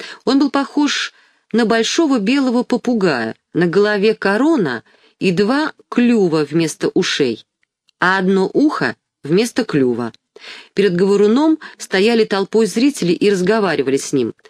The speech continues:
"Расскажи что-нибудь о трёх капитанах", попросили бабуся с маленьким внуком, который держался за её руку и сосал длиннющий леденец.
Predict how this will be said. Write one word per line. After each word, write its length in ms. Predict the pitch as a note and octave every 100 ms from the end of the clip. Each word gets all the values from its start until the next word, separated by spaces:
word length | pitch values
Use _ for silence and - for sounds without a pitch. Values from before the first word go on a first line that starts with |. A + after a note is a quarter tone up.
| - _ _ _ -
"Расскажи 420 | A#3 - D#4+ E4+
что-нибудь 520 | D#4 D4+ C#4 A#3 A#3
о 80 | A#3
трёх 200 | A#3+ A3+
капитанах", 680 | A3 G#3+ G3 E3+ C3+ A2 -
попросили 680 | D3+ D#3 D3+ - F3 D3+ - - _ _ _ _ _
бабуся 680 | D#3+ F3+ E3 G#3 A3 F3+ B2+
с 80 | -
маленьким 540 | F#3 E3 D#3 - E3
внуком, 580 | D3 F#3 E3+ B2+ B2+ A2+
который 380 | - C#3+ D#3 C#3+
держался 560 | D3 C#3 F3 F3+ C#3+
за 120 | C#3+ D3+
её 260 | D3 D3
руку 360 | F#3+ B3+ - B2+ - -
и 100 | E3
сосал 560 | - C#3+ - G#3+ A3 - _ _ _
длиннющий 720 | D#3 E3+ F#3 E3 G3 F#3 -
леденец. 680 | F3 F3 E3+ C#3+ G#2+ - -